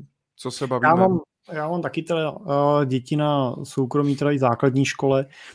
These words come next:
Speaker 2: Prostě nějaký náklad, eh, s tím neseš, tím nechci říct, že, a nemyslím si, že by jako státní školy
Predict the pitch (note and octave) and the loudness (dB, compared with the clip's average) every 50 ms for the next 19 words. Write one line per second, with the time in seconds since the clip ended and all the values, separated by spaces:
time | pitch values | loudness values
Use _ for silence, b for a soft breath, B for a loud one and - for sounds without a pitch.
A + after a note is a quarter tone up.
0 | B B _ - C3 - - D3 C#3 C#3+ C3+ C3 - D#3 D3+ D3+ C#3+ C3 - D3+ | B B _ -8 -8 -6 -2 2 4 4 4 4 4 6 6 8 6 6 6 4
1 | D3+ D3 D3+ _ C#3 A2+ A2+ - - - - - D#3 D3+ D#3 D#3 D#3 D#3 D3+ D#3 | 2 2 2 _ -2 -2 -2 -2 -4 -6 -2 0 2 2 2 0 0 -2 -2 -4
2 | E3+ - C#3 B2+ A#2 - - D3 D3 - - - _ D3 C#3+ D3 D3 C#3 - - | -4 -2 -2 -4 -2 0 0 2 2 2 -2 -2 _ 0 2 2 2 0 2 6
3 | - D#3 C#3 C3 C#3 C#3 C3+ - D3 D3+ D3+ D3 C#3+ C3 A#2+ B2+ C3+ C#3 - D3+ | 6 6 8 6 4 2 4 6 8 8 8 8 6 6 6 4 4 2 2 2
4 | C#3+ C#3 - C#3 B2+ C3+ C3 C#3+ C#3+ C#3+ C#3 C3+ B2 B2+ D#3 D#3 C#3 - C#3+ C3 | 0 0 0 -2 -2 2 4 6 8 8 8 6 4 2 -4 -6 0 0 0 2
5 | - C#3 B2+ A#2+ - - C#3 C3+ - - - C3 B2+ C3+ C#3 C#3 C3+ C3 A#2+ | 2 2 2 2 2 0 0 0 0 -2 0 2 4 6 6 6 6 4 2